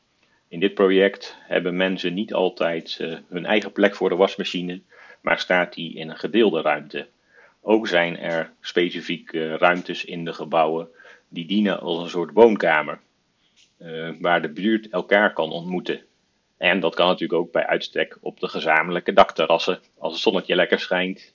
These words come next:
en je lekker buiten kunt zitten. Ehm,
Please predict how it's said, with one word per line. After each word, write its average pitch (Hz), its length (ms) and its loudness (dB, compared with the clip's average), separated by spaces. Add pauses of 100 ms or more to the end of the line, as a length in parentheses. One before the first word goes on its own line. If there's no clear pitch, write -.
en 87 380 -6
je 95 140 -4
lekker 92 220 2
buiten 71 280 -2
kunt 78 180 -10
zitten. 78 300 -10 (1200)
Ehm, 95 560 -2